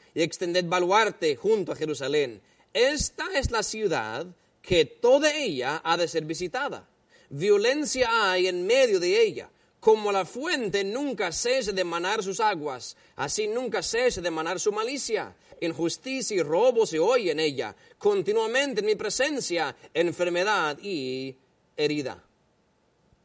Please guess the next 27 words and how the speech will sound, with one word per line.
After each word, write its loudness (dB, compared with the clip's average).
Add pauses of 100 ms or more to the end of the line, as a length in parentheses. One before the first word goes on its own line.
(600)
Para 0
que -2
tengamos 2
una 0
idea 2
de 0
la 4
magnitud -4 (320)
y -6
la 0
prevalencia -2
del -4
pecado -4
en -12
Jerusalén, -4
dice -4
Dios, 0 (500)
"Como 0
una -2
fuente, -6 (1120)
como 2
un -2
río 0
cuyas -2
aguas -2
no -4
paran. -8